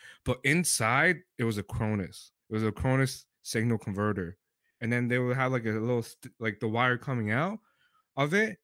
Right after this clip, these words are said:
like, an extension to make it look like it was a normal stick. And, like, I'm surprised no one talked about this because people were modding sticks with this Cronus inside of it during Marvel.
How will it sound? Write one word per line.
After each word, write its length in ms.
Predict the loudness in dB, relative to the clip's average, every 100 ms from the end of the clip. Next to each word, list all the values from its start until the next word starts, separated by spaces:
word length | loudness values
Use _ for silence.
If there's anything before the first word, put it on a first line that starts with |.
| _
like, 180 | -2 2
an 160 | 2 0
extension 540 | -2 -2 -2 0 -4
to 120 | -2
make 160 | 0 0
it 80 | -2
look 180 | -2 -4
like 160 | -2
it 40 | -2
was 100 | -2
a 60 |
normal 340 | 0 0 0 -4
stick. 420 | -2 2 2 0 _ 2
And, 80 | 6
like, 140 | 6
I'm 100 | 6
surprised 420 | 4 4 4 4
no 100 | 4
one 100 | 4
talked 300 | 6 4 2
about 200 | 2 2
this 140 | 2 -2
because 260 | -2 -4 -4 _ -4
people 240 | -2 2
were 120 | 2
modding 440 | 4 4 4 4 2
sticks 640 | -2 -4 -6 -6 -10 -12 _ _ -10
with 100 | -6
this 140 | -4 -2
Cronus 340 | 2 2 2
inside 340 | 0 0 0 0
of 100 | -2
it 80 | -6 _ -8
during 280 | 0 2 4
Marvel. 480 | 4 2 2 -2